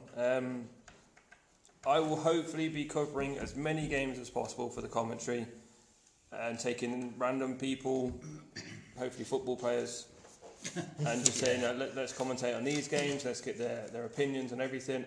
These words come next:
Speaker 1: and see if we can do an entire day of flag football commentary." I don't know who's
Speaker 2: I'm
Speaker 1: gonna
Speaker 2: gonna come and try and do that. Well, I'm, I'm in, I am in Edinburgh for a couple of weeks, but I, I'm gonna try and be there to do that, so I'm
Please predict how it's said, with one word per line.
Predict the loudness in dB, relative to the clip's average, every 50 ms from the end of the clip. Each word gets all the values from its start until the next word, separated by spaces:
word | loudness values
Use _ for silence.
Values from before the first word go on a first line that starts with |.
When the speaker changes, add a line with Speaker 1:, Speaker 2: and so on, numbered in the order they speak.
| -6
Speaker 1:
and | -6 -4 -4 -6 -8 -12 -16 -12 -10
see | -6 -2 -2
if | -2 -2 -2
we | -2 -4
can | -2 -2 -2 -2 0
do | 0 0 0 0 -2 -6 -8 -12 -16 -20 -20 -20 -20 -20 -20 -20 _ _ -4
an | -2 0
entire | 0 0 -2 -2 0 0 2 2 0 0
day | -2 0 -2 -2 0 -2 -4 -4 -6 -4
of | -6 -6
flag | -6 -6 -6 -4 -4 -4 -4
football | -4 -4 -4 -2 -2 -4 -4
commentary." | -2 -2 -2 0 -2 -4 -4 -4 -6 -6 -6 -10 -16 -20 -20 _ _ _ -20 _ _ _ _ _ _ _ _ _ -20 -20 _ _ _ _ _ _ _ _ _ _ _ _ _ _ _ _ _ -4
I | -2
don't | 0 2 2
know | 2
who's | 2 2 2
Speaker 2:
I'm | 2 0 0
Speaker 1:
gonna | -2 -6 -10 -8
Speaker 2:
gonna | -8 -6 -6 -8
come | -8 -8 -8 -8
and | -8 -8 -8 -8 -6
try | -4 -4 -2
and | -2
do | -4 -4
that. | -4 -4 -4 -2
Well, | -2 -2
I'm, | -2 -4
I'm | -6 -8 -12 -10 -10
in, | -10 -10 -10 -12 -10
I | -10 -8
am | -8 -6
in | -6 -6 -6
Edinburgh | -6 -8 -8 -8 -8 -8 -8 -8 -8 -10 -12 -14 -16 -16
for | -16 -16 -16 -16
a |
couple | -14 -16 -16 -14 -12
of | -12
weeks, | -12 -12 -12
but | -12 -12 -10 -10
I, | -10 -10 -10 -12 -12
I'm | -12 -10
gonna | -10 -10 -10
try | -8 -8 -8 -6
and | -8 -6
be | -6 -8
there | -8 -8 -10
to | -10 -12 -12
do | -10 -10
that, | -10 -8 -8
so | -6 -6 -6 -6
I'm | -8